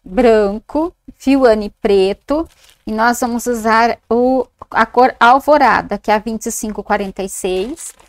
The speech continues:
E vamos usar aqui, ó, bola de madeira.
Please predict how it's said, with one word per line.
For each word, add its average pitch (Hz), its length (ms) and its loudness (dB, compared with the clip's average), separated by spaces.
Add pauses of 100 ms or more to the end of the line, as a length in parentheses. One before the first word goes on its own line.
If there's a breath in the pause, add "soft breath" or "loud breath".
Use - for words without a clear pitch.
(200 soft breath)
E 247 100 -4
vamos 262 300 -2
usar 254 340 0
aqui, 285 320 -2
ó, - 180 0 (320)
bola 233 400 6
de 214 140 -8
madeira. 196 720 -4